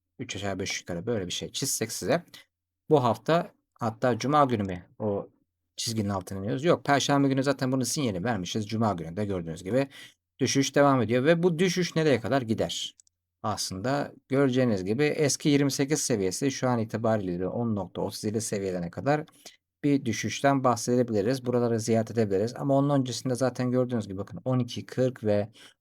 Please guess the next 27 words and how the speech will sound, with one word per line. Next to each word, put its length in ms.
on 160
iki 240
yirmi 240
seviyeleri 680
daha 260
önceki 400
günlerde 600
ne 100
zamanmış? 640
Mesela 460
sekiz 540
ve 220
on 220
beş 180
Eylül 240
tarihlerinde 800
buralardan 560
bir 80
geri 220
dönüşler 340
olmuş. 320
Muhtemelen 340
oraları 360
ziyaret 320
ederiz. 300
Belki 320
yarın 420